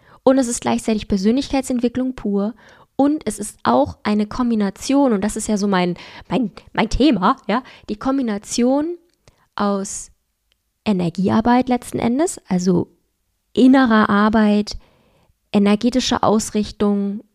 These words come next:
immer wieder Verbindung mit dem, wo man hin will, immer wieder Verbindung mit der Vision,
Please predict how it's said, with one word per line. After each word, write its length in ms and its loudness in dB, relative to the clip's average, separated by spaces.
immer 260 2
wieder 160 2
Verbindung 920 0
mit 340 -2
dem, 400 2
wo 60 0
man 200 -2
hin 300 0
will, 160 2
immer 320 -2
wieder 240 0
Verbindung 640 0
mit 140 -2
der 140 -2
Vision, 580 2